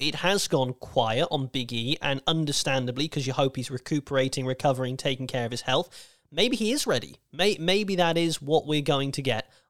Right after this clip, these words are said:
I'm, I'm not sure, but I think it's, I think it's shaping up to be a really decent pay-per-view. I am fascinated to see where they go with it, given that what, what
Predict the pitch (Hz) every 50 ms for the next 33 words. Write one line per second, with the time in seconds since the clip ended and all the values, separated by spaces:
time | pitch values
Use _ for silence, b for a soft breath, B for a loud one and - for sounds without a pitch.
0 | _ 131 139 135 - 147 151 156 170 175 190 190 - - - - 175 143 127 123
1 | 143 143 147 147 147 - 196 175 156 - - - B B B B B B B -
2 | 214 269 302 277 - - 262 254 - 226 220 196 - 196 180 165 165 170 185 185
3 | 180 170 170 156 143 - - 175 170 165 - - 160 139 - 165 156 143 131 -
4 | 139 127 143 147 135 120 113 - - 139 156 170 185 196 196 190 - - - 185
5 | 175 170 - 180 160 156 151 147 - 151 - - 139 - - - 143 135 131 131
6 | 127 139 165 196 220 202 139 123 120 110 - 110 110 104 - 127 123 B B B
7 | B B B B - 127 131 160 170 151 123 131 123 117 - - 147 - 165 160
8 | 156 135 151 143 135 135 - _ _ - 143 127 139 139 - - 143 139 160 190
9 | - - - 160 202 -